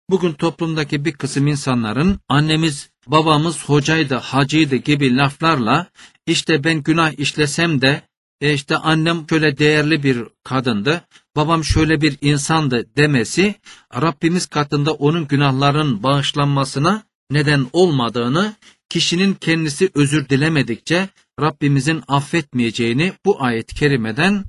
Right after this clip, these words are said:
anlamış oluyoruz. Evet,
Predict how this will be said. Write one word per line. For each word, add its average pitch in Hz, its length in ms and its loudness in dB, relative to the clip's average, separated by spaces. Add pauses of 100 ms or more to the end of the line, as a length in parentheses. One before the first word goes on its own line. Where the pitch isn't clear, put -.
(320)
anlamış 135 640 0
oluyoruz. 110 640 -2 (640)
Evet, 196 280 2